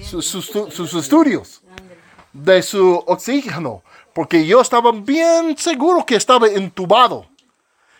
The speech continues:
Porque en un estado como dice eso, un hombre no puede estar vivo casi."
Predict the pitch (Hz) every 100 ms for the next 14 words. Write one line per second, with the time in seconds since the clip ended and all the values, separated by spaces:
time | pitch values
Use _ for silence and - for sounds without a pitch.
0 | _ - 139 160 143 _ _ 156 160 269
1 | 269 - 285 302 277 269 254 240 277 269
2 | 262 311 320 262 269 277 254 226 240 -
3 | 214 165 185 151 262 370 370 - 180 -
4 | 107